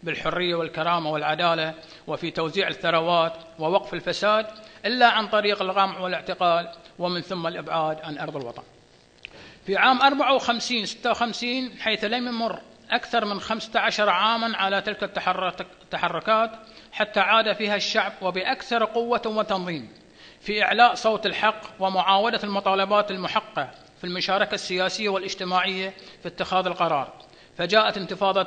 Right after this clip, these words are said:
أربعة وخمسين ستة وخمسين، حركة هيئة الاتحاد الوطني، التي تعددت مطالبها وامتزجت فيها المطالب الاجتماعية المعيشية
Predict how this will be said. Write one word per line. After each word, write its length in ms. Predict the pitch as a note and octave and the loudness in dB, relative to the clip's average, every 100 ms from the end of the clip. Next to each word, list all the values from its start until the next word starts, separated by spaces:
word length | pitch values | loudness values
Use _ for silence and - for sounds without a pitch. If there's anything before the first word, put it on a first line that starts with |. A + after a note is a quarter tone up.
| - | -2
أربعة 300 | F#3 F#3 F3 | -4 -2 -2
وخمسين 420 | - E3+ - F#3 | -2 -4 -6 -10
ستة 260 | - - E3+ | -10 -8 -8
وخمسين، 540 | E3+ D#3 G3+ A#3 B3+ - | -6 -8 -6 -8 -8 -12
حركة 320 | - E3+ E3+ E3+ | -8 -6 -6 -6
هيئة 180 | F3+ D#3+ | -8 -10
الاتحاد 340 | D#3+ D#3+ D#3+ D3+ | -10 -6 -6 -4
الوطني، 540 | D#3+ G3+ G#3+ G#3+ G#3+ - - - - - | -4 -2 -2 -4 -8 -16 -20 -20 -20 -12
التي 520 | D#3+ G3+ G#3 G#3 G#3+ - - - - - | -6 -4 -4 -4 -6 -12 -20 -20 -20 -10
تعددت 520 | E3+ F#3+ A3+ A#3 A3+ | 0 0 2 0 0
مطالبها 840 | G3+ F#3+ F#3+ G#3+ G#3+ F#3 G3 G#3 - - - - | -2 0 2 2 0 0 0 -2 -10 -20 -20 -10
وامتزجت 640 | E3 E3+ F#3+ A#3 A3 G#3+ - | -6 -4 -2 0 0 0 -2
فيها 200 | G#3+ G3+ | -2 -2
المطالب 560 | F#3 F#3 G#3 G3+ F3 | -2 0 2 2 0
الاجتماعية 680 | F3+ - F#3+ F#3+ F3+ G#3+ G3+ | -6 -8 -6 0 0 0 -2
المعيشية 760 | F3+ E3+ F3+ E3+ A#3+ A#3 A#3+ | -2 -4 -4 -6 -4 -4 -6